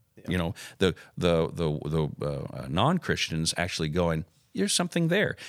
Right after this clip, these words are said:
Speaker 2: And so if we allowed something like politics to come in and, uh, bring division in the church, um, then we're allowing the integrity of what we were called to do to be eroded. And that's, that's a big deal.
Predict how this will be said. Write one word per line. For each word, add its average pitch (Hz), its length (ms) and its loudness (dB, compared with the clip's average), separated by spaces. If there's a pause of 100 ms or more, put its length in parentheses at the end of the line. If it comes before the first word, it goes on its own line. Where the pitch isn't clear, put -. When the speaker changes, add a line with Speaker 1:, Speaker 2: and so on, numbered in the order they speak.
Speaker 2:
And - 80 -2
so - 80 2
if - 120 -6
we 254 120 -2
allowed 107 480 2 (640)
something 110 340 0
like 78 160 0
politics - 520 2
to - 60 -4
come 107 300 2
in 110 240 2 (420)
and, 90 560 0
uh, 76 140 -4
bring 87 340 0
division 82 720 0
in 135 300 2
the 82 80 2
church, - 560 -2 (440)
um, 82 380 0
then 87 680 0 (220)
we're 85 480 2
allowing 80 720 0
the 85 100 0
integrity 90 520 0
of 80 140 0
what 69 160 -2
we 90 140 0
were 76 120 0
called 76 360 2
to - 100 -2
do 78 220 0
to 78 160 -4
be 76 420 -2
eroded. 65 560 -6
And 92 100 0
that's, 98 280 0
that's 135 220 -2
a 127 40 2
big 127 180 2
deal. 120 280 2